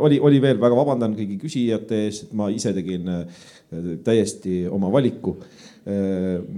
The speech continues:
mis minu-, mulle tundus, et sobib selle saatega väga hästi kokku, mida ma olen, äh, väga palju kuulanud oma elus. Äh, väga, väga hea kaaslane on, on mulle üksikust-, üksikutele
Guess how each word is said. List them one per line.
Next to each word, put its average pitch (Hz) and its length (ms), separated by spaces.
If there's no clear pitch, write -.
mis 104 220
minu-, 113 180
mulle 117 180
tundus, 117 340
et 101 140
sobib 101 300
selle 90 440
saatega 87 460
väga 87 140
hästi 85 180
kokku, 123 220
mida 87 160
ma 87 80
olen, 82 240
äh, 82 480
väga 90 180
palju 87 160
kuulanud 98 360
oma 90 140
elus. 90 240
Äh, 98 580
väga, 98 340
väga 104 160
hea 98 100
kaaslane 113 400
on, 101 120
on 98 180
mulle 98 220
üksikust-, - 500
üksikutele 95 640